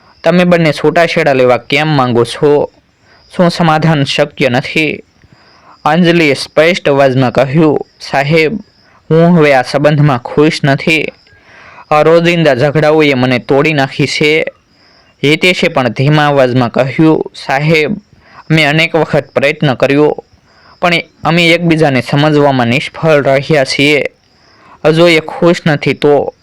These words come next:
હું જબરજસ્તી કરવા તૈયાર નથી." ન્યાયાધીશે કાયદાકીય પ્રક્રિયા સમજાવી અને બંનેને છ મહિના માટે કાઉન્સેલિંગ કરવા કહ્યું.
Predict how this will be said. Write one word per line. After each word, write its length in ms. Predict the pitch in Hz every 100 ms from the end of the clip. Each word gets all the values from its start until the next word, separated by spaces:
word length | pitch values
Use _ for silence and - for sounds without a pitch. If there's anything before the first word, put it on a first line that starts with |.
| -
હું 140 | 151 147
જબરજસ્તી 720 | 143 160 165 160 156 - 139
કરવા 320 | 127 127 120
તૈયાર 360 | - 131 143
નથી." 500 | 147 151 - 160 - - _ _ _ _ - - - - - - _ 151
ન્યાયાધીશે 560 | 160 170 185 170 170 165
કાયદાકીય 600 | - 143 165 160 160 131
પ્રક્રિયા 580 | 107 139 151 170 147 135
સમજાવી 640 | - 143 147 151 151 - _ _ _ _
અને 180 | 180 175
બંનેને 480 | 160 156 160 151 135
છ 120 | -
મહિના 460 | 147 156 165 160 147
માટે 240 | 135 123
કાઉન્સેલિંગ 760 | 110 123 143 160 - 147 143 120
કરવા 300 | 127 131 120
કહ્યું. 580 | - 127 123 151 143